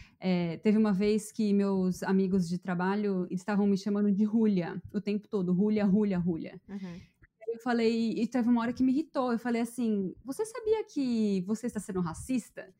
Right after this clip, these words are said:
Speaker 1: Porque eu, não é porque eu sou latina que, meu nome é Julia, meu nome é Júlia. Não se fala assim na minha língua.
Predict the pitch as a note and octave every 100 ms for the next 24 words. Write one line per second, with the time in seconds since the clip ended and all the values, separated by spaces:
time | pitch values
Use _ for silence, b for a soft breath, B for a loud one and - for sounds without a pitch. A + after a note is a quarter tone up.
0 | b b b - A3 - A3+ G#3 - _
1 | - A3+ C4 B3 - A3+ A#3 C#4 - A3
2 | A3 G#3 F3 D#3+ F3 F#3 - C4 E4+ G3+
3 | - - - A3 G3+ F#3+ F3+ E3+ - A#3
4 | A3 D4 D4 C4+ G3 F#3 F#3+ G#3 B3+ F#3+
5 | B3+ A3+ F3 D#3+ - _ - - G#3 G#3+
6 | G#3 - A#3+ D4 - A3+ G3 F#3 F3+ E3+
7 | D#3+ D3+ -